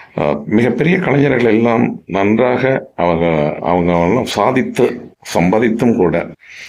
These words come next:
இறுதி காலகட்டத்தில் சில சமயங்களில் வறுமையில் உழன்று விடுவார்கள். அப்படித்தான் ஜிக்கியும் கூட. அவருடைய உடன் பாடிய பாடகி ஜமுனா ராணி நிறைய அந்த மியூசிக் நைட்ஸ் அவை என்கின்ற நிகழ்ச்சிகள் எல்லாம் நடத்தி, அதன்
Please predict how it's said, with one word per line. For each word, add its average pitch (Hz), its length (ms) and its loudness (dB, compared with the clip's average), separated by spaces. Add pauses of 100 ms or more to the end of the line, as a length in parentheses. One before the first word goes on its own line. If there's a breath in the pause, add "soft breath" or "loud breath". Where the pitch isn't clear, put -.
(140 loud breath)
இறுதி 156 280 2
காலகட்டத்தில் 123 680 0
சில 123 240 0
சமயங்களில் 107 440 2
வறுமையில் 95 360 2
உழன்று 82 380 2
விடுவார்கள். 78 400 2
அப்படித்தான் 92 480 -2
ஜிக்கியும் 85 580 -2
கூட. 80 380 -4 (1200 loud breath)
அவருடைய 113 500 2
உடன் 151 360 2
பாடிய 117 320 2
பாடகி 98 320 0
ஜமுனா 101 480 2
ராணி 78 440 0 (160)
நிறைய 98 540 0
அந்த 76 160 -2
மியூசிக் 113 400 -2
நைட்ஸ் 80 440 0
அவை 73 180 2
என்கின்ற 80 380 0
நிகழ்ச்சிகள் 92 500 -2
எல்லாம் 80 260 0
நடத்தி, 85 480 -2
அதன் 87 560 -2